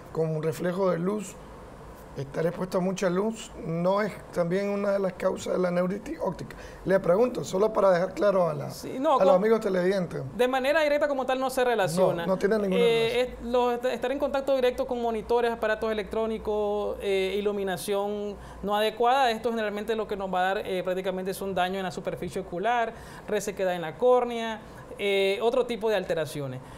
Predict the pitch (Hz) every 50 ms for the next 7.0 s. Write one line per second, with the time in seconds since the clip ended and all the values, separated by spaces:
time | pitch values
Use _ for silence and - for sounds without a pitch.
0 | - - 139 214 220 220 226 220 233 226 226 226 214 220 - 214 - 247 226 220
1 | - - 180 180 - - - - 277 262 - - - - 247 247 254 262 - -
2 | - - - - - - 214 202 202 196 190 185 220 - - 247 247 247 254 262
3 | 254 285 294 294 294 285 277 277 269 277 269 269 269 214 262 262 262 269 269 269
4 | 262 240 254 247 247 240 233 - 233 233 247 240 247 247 247 240 240 247 254 254
5 | 240 247 262 254 254 277 262 - - - - - - - - - 240 247 233 233
6 | 233 226 220 220 233 254 254 262 254 - - 240 240 262 - 214 220 240 254